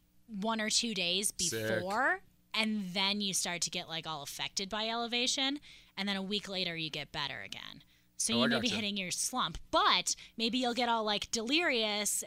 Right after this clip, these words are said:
Speaker 1: and be really, really good.
Speaker 2: <laughs>
Speaker 1: I don't know. I tried to end that positively.
Speaker 2: Well, when I wrote all these jokes, I wasn't delirious, so I don't know how that'll go. But,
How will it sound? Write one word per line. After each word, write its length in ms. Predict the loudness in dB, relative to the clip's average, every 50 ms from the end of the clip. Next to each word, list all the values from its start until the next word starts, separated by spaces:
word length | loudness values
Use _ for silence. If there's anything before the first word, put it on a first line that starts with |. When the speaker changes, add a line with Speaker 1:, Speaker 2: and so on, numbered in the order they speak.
| -4
Speaker 1:
and 540 | -4 -2 0 0 0 0 0 -2 -4 -6 -6
be 140 | -8 -8 -8
really, 240 | -6 -6 -6 -6 -6
really 180 | -6 -8 -6
good. 440 | -4 -4 -6 -6 -8 -10 -14 -14 -18 -20 _ _ -16 -16
Speaker 2:
<laughs> 720 | -14 -10 -10 -10 -6 -6 -8 -6 -6 -10 -8 -6 -6 0 4
Speaker 1:
I 120 | 6 6
don't 120 | 6 4 2
know. 340 | 0 -2 -2 -4 -6 -8 -6
I 120 | -2 -2 2
tried 280 | 2 2 4 4 2
to 140 | 2 2 0 2 2
end 200 | 2 2 2 2 0
that 180 | 0 0 0
positively. 460 | -2 -4 -2 -2 -4 -2 0 2 4
Speaker 2:
Well, 100 | 4 6
when 120 | 6 8 8
I 80 | 8 8
wrote 240 | 8 8 8 8 8
all 120 | 6 4
these 200 | 4 0 -2 0
jokes, 320 | 0 0 0 2 2 2
I 60 | 2 2
wasn't 340 | 2 2 2 2 2 -2
delirious, 560 | -2 -2 0 2 2 2 2 0 -2 0 2 4
so 160 | 4 4 4
I 60 | 2
don't 120 | 2 0
know 120 | 0 0 0
how 120 | 0 0 0
that'll 240 | -2 -2 -4 -4
go. 300 | -4 -4 -4 -4 -4 -6 -6
But, 200 | -8 -8 -8